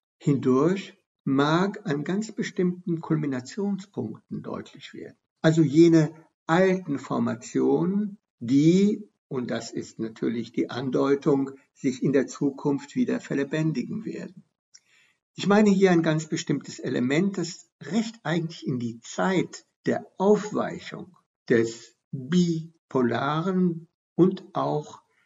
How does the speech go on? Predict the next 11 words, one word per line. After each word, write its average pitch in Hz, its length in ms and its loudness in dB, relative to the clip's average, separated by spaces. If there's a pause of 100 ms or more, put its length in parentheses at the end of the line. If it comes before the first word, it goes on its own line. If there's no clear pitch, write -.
(140)
des 131 240 0
binären 131 960 0
Zusammenhanges 117 1160 -8
des - 180 -8
Kalten - 400 -8
Krieges 120 720 -8 (300)
hineinstoßen, 139 1040 -2
jene 135 420 0
Aufweichungen, 156 1080 0 (420)
die 160 480 2 (180)
mit 147 360 0